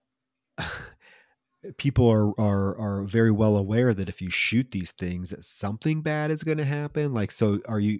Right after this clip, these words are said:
are, so it's either like, to me, it's either like, if you shoot them, then you're, you're gonna be killed by the demon, or like you said, you're, the demon is gonna g-, then possess you.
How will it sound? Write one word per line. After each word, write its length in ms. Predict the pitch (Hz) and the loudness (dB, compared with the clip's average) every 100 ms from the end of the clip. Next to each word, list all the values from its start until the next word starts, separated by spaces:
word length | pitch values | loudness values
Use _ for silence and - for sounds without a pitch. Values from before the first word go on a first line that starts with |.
| - | -4
are, 160 | 113 120 95 _ - - - | -8 -8 -12 _ -20 -20 -18
so 160 | - 135 | 2 2
it's 140 | 127 | 4
either 260 | 147 135 127 | 2 4 4
like, 220 | 113 101 | 2 0
to 100 | 131 | -2
me, 180 | 131 139 | 2 2
it's 120 | 131 | 2
either 280 | 123 107 104 | -2 0 -4
like, 240 | 92 87 | -6 -10
if 120 | 90 | -8
you 100 | 113 | -6
shoot 320 | 107 - 123 123 | -4 -2 -2 0
them, 180 | 127 | -2
then 160 | 117 98 | 0 -2
you're, 440 | 98 101 101 95 87 - | -4 -4 -4 -6 -12 -16
you're 160 | 98 | -12
gonna 280 | 95 90 90 76 _ _ _ | -10 -8 -10 -12 _ _ _
be 200 | 92 82 | -12 -12
killed 360 | - 92 123 160 | -10 -6 -6 -4
by 180 | 160 160 | -4 -4
the 100 | 160 | -6
demon, 320 | 160 165 151 | -8 -6 -6
or 280 | 120 127 123 | -2 0 0
like 200 | 110 110 | -2 -2
you 80 | |
said, 240 | 117 101 90 90 | -2 -2 -4 -6
you're, 100 | 90 | -6
the 100 | 87 | -4
demon 320 | 101 95 92 | -2 -2 -4
is 100 | 85 | -6
gonna 260 | 92 87 | -8 -10
g-, 200 | 85 90 - | -10 -12 -12
then 200 | 92 85 | -12 -12
possess 480 | - 80 80 - - | -12 -14 -12 -12 -10
you. 400 | 87 95 123 | -4 0 0